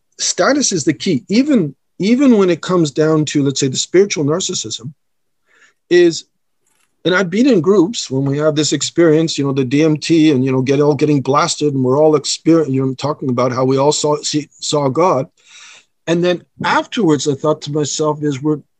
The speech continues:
these are competing war stories of who is more spiritual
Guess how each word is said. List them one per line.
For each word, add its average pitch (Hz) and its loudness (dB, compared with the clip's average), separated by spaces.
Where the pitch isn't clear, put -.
these 180 -2
are 175 4
competing 190 0
war 180 2
stories 147 -2
of 131 -4
who 208 -2
is 170 -2
more 156 2
spiritual 131 -6